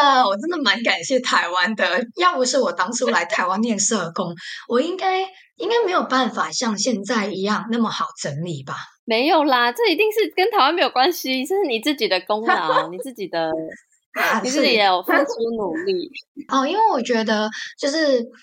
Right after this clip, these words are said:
Speaker 1: 很多时候不是发生了什么事件而让我们成长，而是在事件里头我们有所思考才会有所成长。所以我觉得也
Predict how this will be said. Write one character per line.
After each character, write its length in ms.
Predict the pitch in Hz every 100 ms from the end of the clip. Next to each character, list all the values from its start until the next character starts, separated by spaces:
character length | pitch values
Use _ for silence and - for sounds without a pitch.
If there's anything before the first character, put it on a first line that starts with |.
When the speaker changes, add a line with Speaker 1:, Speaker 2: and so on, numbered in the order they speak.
| _ -
Speaker 1:
很 140 | 254
多 100 | 240
时 220 | 392 311 262
候 180 | 285
不 160 | 233 214
是 300 | 202 - 240
发 240 | - 233
生 160 | 240 285
了 100 | 247
什 200 | - 185
么 180 | 156 185
事 380 | - 262 240 208
件 320 | 247 214 165 175
而 260 | 165 170 180
让 280 | 233 208 180
我 120 | 147
们 200 | 131 151
成 300 | - 160 165
长， 240 | 214 - -
而 40 |
是 200 | 180 254
在 280 | 254 254 226 - -
事 240 | - 294 247
件 260 | 285 240
里 140 | 180 -
头 320 | - 160 156 - -
我 100 | 208
们 220 | 190 196
有 180 | 190 202
所 240 | - 254
思 300 | - - 214
考 200 | 208 - -
才 160 | - 175
会 160 | 202
有 140 | 170 160
所 220 | - -
成 320 | - 165 156
长。 240 | 165 175 - - -
所 100 | 269
以 40 | 254
我 100 | 226
觉 140 | 208
得 260 | 208 214 220 - - - - -
也 180 | 247